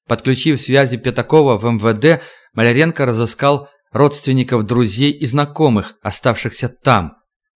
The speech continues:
Остальное было делом техники. Родня пропавших людей получала стандартные письма, в которых была написана успокоительная ахинея про секретный эксперимент,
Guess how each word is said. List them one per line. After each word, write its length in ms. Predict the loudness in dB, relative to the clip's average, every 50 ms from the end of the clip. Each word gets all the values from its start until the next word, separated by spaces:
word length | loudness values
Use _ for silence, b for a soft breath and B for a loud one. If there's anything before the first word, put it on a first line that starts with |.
| _ _ _
Остальное 500 | -6 -4 0 0 2 2 2 2 2 2
было 220 | 2 4 4 4 2
делом 360 | 4 4 2 2 2 0 -4
техники. 600 | -4 -2 -2 -2 -2 -2 -6 -8 -8 -8 -10 b b b b b b b b
Родня 300 | 0 0 2 2 0 0
пропавших 600 | 2 0 -2 0 2 0 0 0 -2 -6 -4 -2
людей 440 | -2 -2 0 0 2 2 2 0 -2 B B B _
получала 460 | -2 -2 -2 0 0 0 0 0 0
стандартные 720 | -2 -2 0 0 2 4 2 2 2 2 0 0 0 0 -2
письма, 580 | -4 -6 -6 -4 -4 -4 -4 -4 -4 -4 b b b _ _ _ _
в 40 | -6
которых 380 | -2 0 2 2 2 2 2
была 200 | 2 4 4 4
написана 680 | 2 0 -2 -2 -6 -6 -4 -4 -2 -2 -2 -4 B B B B B
успокоительная 840 | -10 -10 -6 -4 -4 0 2 2 2 2 2 2 0 0 0 0 -2 -2
ахинея 640 | -4 -6 -10 -6 -4 -2 0 2 2 2 0 -2
про 200 | 0 0 0 0
секретный 540 | 0 -2 -4 -2 0 0 0 0 0 -2 -4
эксперимент, 720 | -4 -8 -6 -4 -2 -2 0 0 0 0 0 -2 -4 -10